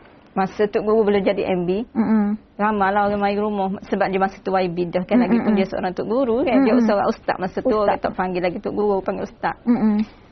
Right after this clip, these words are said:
Speaker 1: Tapi maknanya orang mari minta ke air tawar.
Speaker 2: Mm-mm.
Speaker 1: Ha, air tawar ni ramah.
Speaker 2: Mm.
Speaker 1: Orang ada daripada, orang ada separuh sebahagian daripada ruang ni, satu per tiga daripada ruang ni, penuh
Speaker 2: Air
Speaker 1: dengan
Speaker 2: saja.
Speaker 1: air.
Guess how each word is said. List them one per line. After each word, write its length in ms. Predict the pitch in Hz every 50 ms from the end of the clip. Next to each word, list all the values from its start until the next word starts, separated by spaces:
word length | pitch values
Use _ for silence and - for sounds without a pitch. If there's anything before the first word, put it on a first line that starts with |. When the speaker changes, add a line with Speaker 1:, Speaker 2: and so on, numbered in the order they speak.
| - - -
Speaker 1:
Tapi 480 | - 202 247 - - - 254 254 254
maknanya 460 | 247 226 226 208 214 214 214 214 214 214
orang 160 | 208 208 208
mari 180 | 202 202 202
minta 220 | 202 202 202 - -
ke 80 | -
air 180 | 226 233 220 214
tawar. 560 | 214 185 175 180 175 175 180 185 180 180 175 -
Speaker 2:
Mm-mm. 380 | - 220 233 226 - 233 214 202
Speaker 1:
Ha, 100 | 202 180 180 185 185 - -
air 120 | 170 180 180
tawar 280 | 185 180 180 180 185
ni 100 | 185 190
ramah. 540 | 196 202 185 185 196 233 240 220 202 185 196 -
Speaker 2:
Mm. 200 | - 233 233 226
Speaker 1:
Orang 140 | 220 220 220
ada 200 | 214 214 202 220 226 - - - - - - - _ _ _ - - - - - - -
daripada, 460 | - - 196 196 196 208 202 202 208 214 208 202 202 202 196 202
orang 140 | 220 214 -
ada 240 | 226 214 214 233 226 220 226 233 - - - -
separuh 460 | - - - - 240 240 247 240 247
sebahagian 500 | 240 - 247 214 254 277 233 233 233 226
daripada 460 | 226 233 254 254 233 226 220 220 220 233 - - - - - _ _ _ _ _ - - _ _ _ _ _ _ -
ruang 420 | - 190 226 226 226 233 214 202 196
ni, 100 | 196 226 - - - - _ _
satu 240 | - - 202 196 220
per 140 | - - 240
tiga 180 | - 294 220 254
daripada 300 | 226 220 254 220 226 226
ruang 240 | 226 233 220 220
ni, 100 | 220 -
penuh 300 | 320 - - - 214 214
Speaker 2:
Air 60 | 220 220
Speaker 1:
dengan 200 | 214 208 202 196
Speaker 2:
saja. 80 | 190
Speaker 1:
air. 160 | 185 180 180